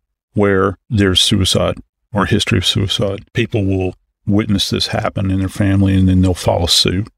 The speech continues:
okay? And I, I think that that's the first thing you're gonna check off, you know, check off the list. You're gonna look at this and say, "Well, is there any indication here?" You have to explore that as an investigator. You have to look into that and say,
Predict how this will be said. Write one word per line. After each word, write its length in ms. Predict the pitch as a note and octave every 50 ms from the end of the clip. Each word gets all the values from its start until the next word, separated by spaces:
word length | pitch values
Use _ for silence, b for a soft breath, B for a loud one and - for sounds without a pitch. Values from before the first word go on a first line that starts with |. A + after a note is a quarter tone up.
| _ - -
okay? 300 | F#2 - A2 G#2 G2+ F#2+
And 220 | G2+ G#2 G#2 G2+ - _ _ _ _ _ _ _ _ _ _ _ _ _ _ -
I, 140 | - F2 - -
I 60 | -
think 320 | G2+ - - B2 A2 G2+ -
that 180 | - G#2+ G2+ - _ _ -
that's 280 | - A#2 A2+ A#2 - -
the 80 | B2 -
first 280 | - - A2 G2+ -
thing 140 | - A2+ G2+
you're 120 | G2 F#2+
gonna 180 | F2+ G2 F#2+ F#2
check 300 | E2+ - - G#2 F#2 -
off, 340 | G2+ F#2+ F#2 F2+ - - - _ _ -
you 160 | B2 A2+ G2+
know, 140 | G2+ F#2+ G#2
check 260 | - - - - -
off 160 | - F#2+ F#2
the 80 | - -
list. 420 | G#2 G2+ G2+ G2+ G2 F#2+ - -
You're 120 | - A2+ G#2
gonna 120 | G2+ G2+
look 180 | G2+ G#2 G2 -
at 100 | G#2 -
this 240 | G#2+ G2+ F#2+ - -
and 120 | G#2 G2
say, 220 | - - - F#2+
"Well, 240 | F#2+ G2+ G#2 G#2+ G#2+
is 100 | G#2+ G2
there 120 | A2 A2 A2+
any 220 | A#2 A2 G#2 G2+
indication 640 | G2+ F#2 F2 - - - C3+ B2+ B2 B2 - - G2+
here?" 120 | F2+ F#2+ F#2
You 140 | F2+ F#2
have 240 | F2+ - - B2+ A#2+ -
to 60 | A2
explore 380 | - - - - - A#2 A2
that 120 | G#2+ G2 F#2+
as 120 | G2 -
an 80 | F#2+ F#2
investigator. 720 | F#2+ F#2+ F#2 G2 G#2 A2+ - - - - F#2+ F#2 - G2+
You 120 | G2 F#2+ G2+
have 120 | G2 -
to 80 | - G2+
look 380 | G2+ G2+ A2 A2 A2+ - -
into 240 | A2+ A2 A2+ A2 G2+
that 280 | F#2+ G2 G2 G2 - -
and 100 | - -
say, 340 | - - G2+ F#2+ G2 F#2